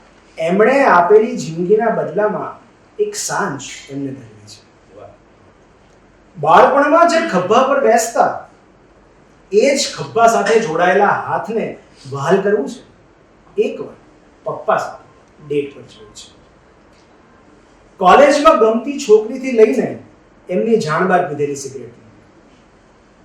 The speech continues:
Speaker 1: કોલેજમાં ગમતી છોકરીથી લઈને એમની જાણ બહાર પીધેલી સિગરેટનું કેટલું વજન લાગતું હોય છે યાર, એક નહીં કીધેલા સિગરેટનું.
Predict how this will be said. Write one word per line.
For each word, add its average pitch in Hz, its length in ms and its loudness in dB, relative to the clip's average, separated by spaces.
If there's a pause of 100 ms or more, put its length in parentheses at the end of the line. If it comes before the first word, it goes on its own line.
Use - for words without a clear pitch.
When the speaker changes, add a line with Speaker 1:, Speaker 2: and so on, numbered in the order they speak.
(800)
Speaker 1:
કોલેજમાં 185 680 0
ગમતી 180 380 -2
છોકરીથી 196 600 -6
લઈને 196 540 -2 (300)
એમની 214 280 -2
જાણ 165 400 -4
બહાર 214 180 4
પીધેલી 190 380 -2
સિગરેટનું 190 760 0 (460)
કેટલું 233 400 -6
વજન 151 300 -2
લાગતું 202 440 2
હોય 165 140 -2
છે 151 140 -4
યાર, 139 200 -4 (460)
એક 147 160 -12
નહીં 151 220 -6
કીધેલા 143 360 -6
સિગરેટનું. - 480 -14